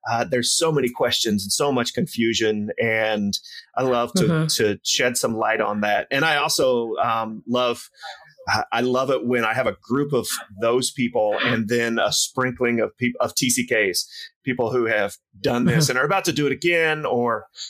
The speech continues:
Speaker 1: you know, whatever the
Speaker 2: Mm-hmm.
Speaker 1: situation is. But, um, be-, because then I, I love playing one off the other and drawing from the wisdom of
Speaker 2: Mm-hmm.
Speaker 1: one side. And, and, and sometimes there's, like, there's, there's beautiful wisdom in the people who are just,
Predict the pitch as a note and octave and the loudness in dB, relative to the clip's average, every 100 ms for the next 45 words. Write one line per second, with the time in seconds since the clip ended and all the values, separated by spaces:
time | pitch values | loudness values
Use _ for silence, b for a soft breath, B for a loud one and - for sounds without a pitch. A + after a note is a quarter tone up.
0 | B - - D3 C3 D3 C3+ C3+ C#3+ D#3 | B -6 0 0 2 0 0 2 2 2
1 | B2 A#2+ B2 A#2 A2 - B2+ A2+ - A#2 | 2 0 0 0 0 0 0 0 -2 -2
2 | A2 G#2+ G#2 G2 B B B _ A#2 C#3 | 0 0 -2 -4 B B B _ -2 -2
3 | - A#2+ B2 D3 D3 - D3 C3 A#2 B2 | -2 -2 0 0 0 0 2 0 0 0
4 | B2+ B2+ B2 - D3 C3 B2+ A#2 A#2+ A#2+ | 2 0 -2 -6 0 2 2 0 0 0
5 | A#2+ A#2 A#2 A2+ A#2 A2+ G#2+ G#2 G#2 G2+ | 0 2 0 0 0 0 2 0 -2 -2
6 | B2 B2 B2+ A#2+ - A#2+ A2 A#2+ B2 - | -2 0 0 -2 -2 0 0 0 2 2
7 | A#2 G2+ B2 A#2+ - A2+ A2 A2+ G#2+ G#2 | 2 0 -2 0 0 2 2 0 -2 -4
8 | A#2+ B B - E3+ G3+ F#3 A3+ A#3+ G#3 | -8 B B -2 0 2 0 0 0 0
9 | C#3 A#2+ - - B2 B2 A#2+ A2+ - A#2+ | 2 0 0 0 0 2 0 0 0 -2
10 | - C#3 F3 C3+ A2 A#2 B2+ A#2 A2+ - | -2 0 2 2 0 -2 0 0 0 -2
11 | C#3+ A#2+ A#2 G#2+ - C#3+ - | 0 0 0 0 -2 -2 -4